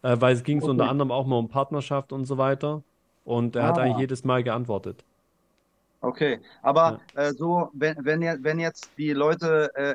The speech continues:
Speaker 2: erzählen, da gab's schon Angebote aus China, was ich selber mal gehört hab und so, das ist alles Blödsinn.
Speaker 1: Eins Komma zwei fünf Millionen
Speaker 2: Das ist,
Speaker 1: hab ich
Speaker 2: das
Speaker 1: schon
Speaker 2: ist
Speaker 1: gehört,
Speaker 2: wirklich,
Speaker 1: ja.
Speaker 2: ja, das ist einfach nur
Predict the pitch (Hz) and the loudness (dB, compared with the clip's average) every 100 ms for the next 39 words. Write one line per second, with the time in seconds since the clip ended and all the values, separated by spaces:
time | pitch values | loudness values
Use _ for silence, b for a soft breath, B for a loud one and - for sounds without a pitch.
0 | 131 139 - 156 165 139 127 143 - 147 | -2 -6 -4 -2 0 -2 -2 -6 -8 -14
1 | 123 156 143 139 147 147 139 135 - 151 | -12 -10 -8 -6 -6 -4 -6 -8 -10 -10
2 | 160 165 151 143 135 135 147 151 143 139 | -8 -4 0 0 -2 4 8 10 10 8
3 | 131 135 147 139 135 403 - b _ 147 | 6 4 2 0 -4 -6 -14 b _ -16
4 | - 170 160 131 139 151 120 123 123 131 | 0 4 4 6 4 4 4 4 2 2
5 | 120 127 120 143 156 175 123 123 185 185 | 2 2 2 2 2 0 2 4 4 4
6 | 160 - _ _ 156 151 160 170 175 160 | 2 -4 _ _ 2 4 6 6 4 2
7 | 151 151 165 156 160 151 | 0 -2 0 0 2 2